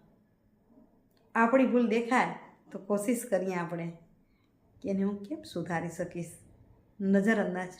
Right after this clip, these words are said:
ન કરીએ. ઘણીવાર આપણી ભૂલને આપણે નજરઅંદાજ કરીએ એટલે એના પરિણામ ખોટા આવે.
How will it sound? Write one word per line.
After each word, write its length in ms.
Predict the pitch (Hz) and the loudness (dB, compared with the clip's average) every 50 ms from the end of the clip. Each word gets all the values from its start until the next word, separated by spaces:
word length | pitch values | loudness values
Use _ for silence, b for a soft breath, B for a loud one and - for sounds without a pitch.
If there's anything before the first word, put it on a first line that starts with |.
| - 208 | -8 -6
ન 200 | 196 185 196 202 | -4 -2 -2 -4
કરીએ. 520 | 196 196 - 175 165 170 170 175 170 - - - _ _ _ _ _ - | -4 -4 -6 -6 -6 -6 -8 -8 -10 -10 -14 -20 _ _ _ _ _ -4
ઘણીવાર 440 | 202 202 208 208 214 208 208 202 196 202 - - b b b b b b b b b b _ | 2 4 6 6 6 6 4 2 0 -2 -6 -10 b b b b b b b b b b _
આપણી 280 | 226 226 226 247 233 226 | 0 2 4 4 4 4
ભૂલને 280 | - - 240 240 226 | 4 4 4 6 6
આપણે 220 | 214 214 214 214 208 | 6 4 2 2 2
નજરઅંદાજ 680 | 208 208 196 196 220 220 220 208 196 220 214 208 - - | 2 2 4 2 2 2 0 0 0 0 0 0 0 0
કરીએ 380 | 233 240 254 247 208 190 190 - - - - _ | 0 0 2 0 0 -2 -4 -8 -14 -18 -10 _
એટલે 500 | 214 214 208 214 202 190 185 185 - - - - _ _ _ _ _ _ _ _ - | -2 0 0 2 2 0 0 0 -4 -10 -14 -20 _ _ _ _ _ _ _ _ -2
એના 180 | 208 208 202 185 | 0 2 2 2
પરિણામ 340 | 196 190 185 185 185 180 | 0 -2 -2 -2 -2 -4
ખોટા 360 | 185 180 - 190 175 185 185 170 | -6 -8 -8 -10 -8 -8 -6 -8
આવે. 240 | 160 160 160 170 | -8 -8 -8 -12